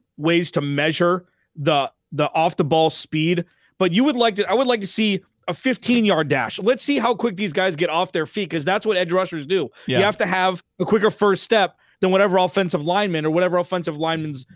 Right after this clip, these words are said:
Speaker 1: move to, to keep you away from the quarterback. But yeah, I mean, it's always a marvel to watch, and we just, we're numb to it now because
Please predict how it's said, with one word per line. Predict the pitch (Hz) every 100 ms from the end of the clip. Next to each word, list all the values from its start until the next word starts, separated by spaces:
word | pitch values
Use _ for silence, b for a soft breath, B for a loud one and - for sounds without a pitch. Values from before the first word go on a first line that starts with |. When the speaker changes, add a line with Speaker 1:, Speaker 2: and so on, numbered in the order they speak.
| b
Speaker 1:
move | 156 202 208 156 -
to, | 165
to | 156 160
keep | 208 165
you | 175
away | 160 175
from | 147
the | 135
quarterback. | 196 185 131 120 117 _ _ _
But | 196
yeah, | 214 147
I |
mean, | 156 175
it's | -
always | 226 262
a | 185
marvel | 165 190 180
to |
watch, | 156 170 175
and | 156 160
we |
just, | 185 202 - b b b -
we're | 165 220
numb | 196 175 185 269 208
to | 170 165
it |
now | 143 139 156
because | 165 165 185 165 -